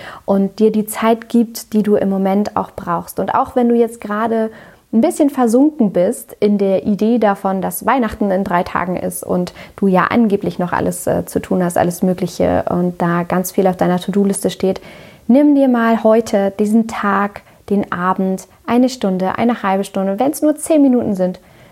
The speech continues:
zu lesen und zur Ruhe zu kommen und dir da wirklich diese Zeit für dich zu gönnen. Und ich freue mich unglaublich, auch in dem Zusammenhang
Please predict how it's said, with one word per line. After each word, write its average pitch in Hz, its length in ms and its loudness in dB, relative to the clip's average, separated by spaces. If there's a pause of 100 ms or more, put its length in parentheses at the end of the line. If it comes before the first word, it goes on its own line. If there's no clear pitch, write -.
(100)
zu - 240 -2
lesen 208 880 2
und 208 300 2
zur 233 140 0
Ruhe 240 280 4
zu 226 140 -4
kommen 190 480 -2
und 208 180 0
dir 196 120 2
da 190 360 -2
wirklich 190 400 -4
diese 220 320 2
Zeit 190 420 -2 (400)
für 202 200 2
dich 196 400 0 (180)
zu - 220 -2
gönnen. 175 420 -2 (800)
Und 190 400 0 (1000)
ich 208 160 -2
freue 226 240 2
mich 262 200 2
unglaublich, 220 800 2
auch 196 360 -2
in 190 120 0
dem 208 200 4
Zusammenhang 196 720 -2